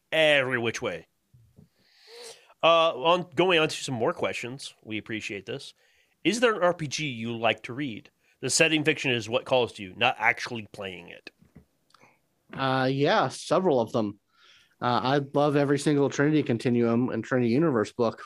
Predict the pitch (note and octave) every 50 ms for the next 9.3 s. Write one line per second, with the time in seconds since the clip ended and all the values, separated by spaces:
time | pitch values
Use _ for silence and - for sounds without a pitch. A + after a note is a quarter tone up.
0 | - - - B2 A2+ A2+ A2+ A#2 A#2 A#2 C3 C3+ - - B2+ A#2+ A2+ G#2+ - -
1 | A#2+ A2+ A2 G#2+ G#2+ G#2+ G#2 G#2 G#2+ G#2+ C3+ - - _ _ _ _ _ _ _
2 | _ _ _ C#3 - - - _ _ _ _ _ _ - A#2+ A2+ A2+ A2 A2 G#2
3 | A2 A#2 A#2+ C3 C3 C3 C3 C3+ C3 B2+ B2 A#2+ A#2+ A2 - - - - - B2
4 | A#2+ A#2 B2 A#2+ B2 A#2 A2+ A2 A2+ B2 B2 A#2 A#2 G#2+ - A#2+ A2 A2+ A2+ -
5 | C3 C3+ C3 - - - - - - _ _ D3 C#3+ E3+ - - - - - -
6 | - A#2 A#2+ B2 A#2+ B2 A#2+ A#2 A#2 A#2 A#2 A2+ - - B2 A#2+ B2 A#2+ C#3 B2+
7 | A#2+ A#2+ B2 B2 B2 B2 - B2 A#2 A#2+ A#2 A2+ G2+ - - A#2+ A#2 A#2 - -
8 | - A#2+ A#2 A#2 A#2 A#2 A#2 A#2 A#2 A2 A2+ A2+ A2 - C3 B2 - - B2 A#2
9 | A#2 - C3+ B2+ - -